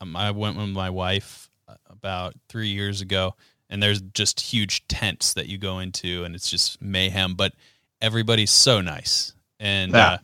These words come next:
Speaker 1: we actually met a couple Germans who spoke English and, like, took us under their wing. And, uh, another fun little aside,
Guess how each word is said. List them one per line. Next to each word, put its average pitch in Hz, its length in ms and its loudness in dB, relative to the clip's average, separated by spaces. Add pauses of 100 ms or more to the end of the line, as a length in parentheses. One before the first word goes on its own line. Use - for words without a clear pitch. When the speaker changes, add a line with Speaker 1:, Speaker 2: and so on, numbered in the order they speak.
(120)
Speaker 1:
we 120 120 4
actually 131 260 6
met 113 260 6
a 107 60 2
couple 107 380 -2 (400)
Germans 110 520 2
who 98 140 0
spoke 104 340 2
English 104 680 2
and, 92 300 -4
like, 90 300 -2 (120)
took - 240 -2
us 107 200 4
under 104 200 2
their 92 200 -2
wing. 92 400 -2 (760)
And, 95 300 2
uh, 87 300 0 (720)
another 110 560 2 (180)
fun 113 240 -2
little 104 340 0
aside, 101 560 2